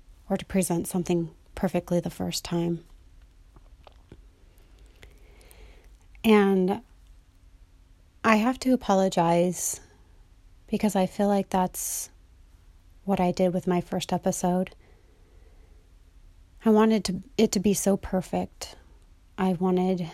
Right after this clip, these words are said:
to have the perfect intro, and I wanted to go perfectly, right? Which was fine. It was good.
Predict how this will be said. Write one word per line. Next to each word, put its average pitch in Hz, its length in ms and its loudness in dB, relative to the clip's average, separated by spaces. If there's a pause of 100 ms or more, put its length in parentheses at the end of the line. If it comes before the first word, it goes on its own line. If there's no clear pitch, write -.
(260)
to 190 140 -4
have 170 180 -4
the 190 80 -6
perfect - 400 -4
intro, 202 840 0 (1500)
and 175 680 2 (400)
I 208 100 2
wanted 180 300 2
to 202 120 -10
go 190 160 4
perfectly, 196 560 -2 (240)
right? 214 240 2 (2250)
Which 233 160 2
was 254 160 2
fine. 208 520 0 (440)
It 208 60 -6
was 196 220 -2
good. 196 460 2